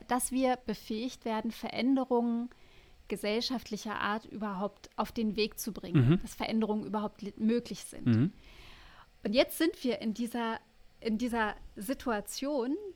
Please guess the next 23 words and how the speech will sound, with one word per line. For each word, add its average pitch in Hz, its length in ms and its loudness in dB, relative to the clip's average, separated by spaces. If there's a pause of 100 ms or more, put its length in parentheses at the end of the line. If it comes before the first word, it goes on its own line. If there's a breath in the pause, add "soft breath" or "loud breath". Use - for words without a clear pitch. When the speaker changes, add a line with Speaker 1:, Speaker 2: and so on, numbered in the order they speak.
(160)
Speaker 1:
dass 226 220 -2
unsere 208 340 -4
kommunikativen 269 1040 2
Kanäle, 220 680 -2 (260)
die 208 100 -2
wir 208 120 4
bisher 285 500 2
alle 240 240 2
so 220 460 0 (100)
gut 240 260 -4
kannten, 226 460 -2
so 208 120 -8
aus - 220 -2
dem 220 140 0
F - 200 -4
F, - 360 -4
naja, 190 280 0
ich 196 120 -4
denk - 180 -2
nicht - 160 -6
viel 240 160 2
drüber 214 260 0
nach, 196 420 -2